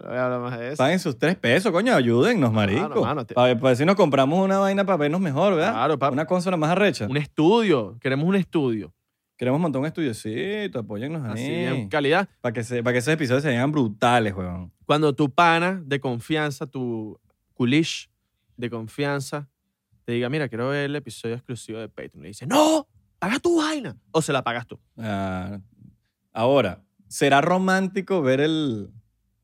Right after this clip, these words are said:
Speaker 2: el epi-, un episodio de noventa y nueve por ciento de escucharlo? ¿Será romántico verlo con la pareja?
Speaker 1: Yo creo que no.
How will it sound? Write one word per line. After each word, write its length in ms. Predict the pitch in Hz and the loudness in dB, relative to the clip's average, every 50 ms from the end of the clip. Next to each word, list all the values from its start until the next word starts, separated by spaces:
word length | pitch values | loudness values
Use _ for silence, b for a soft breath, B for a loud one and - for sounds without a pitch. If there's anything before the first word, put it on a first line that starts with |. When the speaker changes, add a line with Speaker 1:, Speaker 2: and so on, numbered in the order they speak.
| _ _ | _ _
Speaker 2:
el 120 | 123 123 | 0 0
epi-, 240 | 123 107 107 113 117 - | 0 0 -2 -8 -8 -6
un 140 | 143 127 | -4 -2
episodio 360 | 135 135 165 143 - 117 117 127 | -2 -2 -4 -6 -4 -2 -2 -2
de 60 | 143 | -2
noventa 220 | 143 127 113 104 | -2 -4 -4 -4
y 20 | 104 | -4
nueve 160 | 104 113 123 | -4 -4 -6
por 120 | 131 113 | -8 -8
ciento 220 | - 113 110 101 135 | -8 -8 -8 -6 -8
de 40 | |
escucharlo? 640 | 131 - - 92 - 107 101 98 104 110 127 127 - _ _ _ _ _ _ _ _ _ _ _ _ _ _ _ _ | -8 -10 -12 -12 -8 -8 -6 -6 -6 -8 -8 -8 -12 _ _ _ _ _ _ _ _ _ _ _ _ _ _ _ _
¿Será 260 | - - 139 127 131 | -2 2 4 6 6
romántico 840 | 139 156 165 170 170 170 165 143 180 165 - 170 156 127 113 - _ _ _ _ _ _ _ _ _ | 6 4 4 4 4 2 2 0 -4 0 2 2 2 2 0 -6 _ _ _ _ _ _ _ _ _
verlo 260 | 123 123 127 135 143 | 0 2 2 2 0
con 120 | 147 156 147 | -2 -2 -4
la 60 | 143 | -2
pareja? 400 | 131 156 160 147 117 98 95 95 98 _ _ | -2 0 -2 -2 -4 -6 -10 -12 -16 _ _
Speaker 1:
Yo 160 | - 143 165 | -4 -4 -2
creo 240 | - - 214 240 233 - | 0 2 2 2 2 0
que 260 | - 185 165 - - _ _ | -2 -4 -4 -4 -8 _ _
no. 360 | - 151 156 147 123 107 104 | -4 0 2 2 2 0 -4